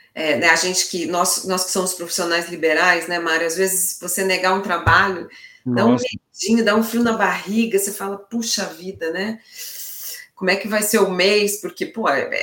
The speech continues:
Speaker 1: é, a gente sabe, é assim, né?
Speaker 2: Sim, é assim.
Speaker 1: Mas,
Speaker 2: Não é.
Speaker 1: cara, como vale a pena você não, você não, você poder... é,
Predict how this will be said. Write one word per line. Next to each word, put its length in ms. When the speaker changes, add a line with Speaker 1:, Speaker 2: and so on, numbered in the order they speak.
Speaker 1:
é, 60
a 40
gente 200
sabe, 480
é 40
assim, 440
né? 180
Speaker 2:
Sim, 340
é 160
assim. 280
Speaker 1:
Mas, 240
Speaker 2:
Não 220
é. 80
Speaker 1:
cara, 200
como 200
vale 220
a 100
pena 440
você 300
não, 560
você 380
não, 840
você 280
poder... 640
é, 680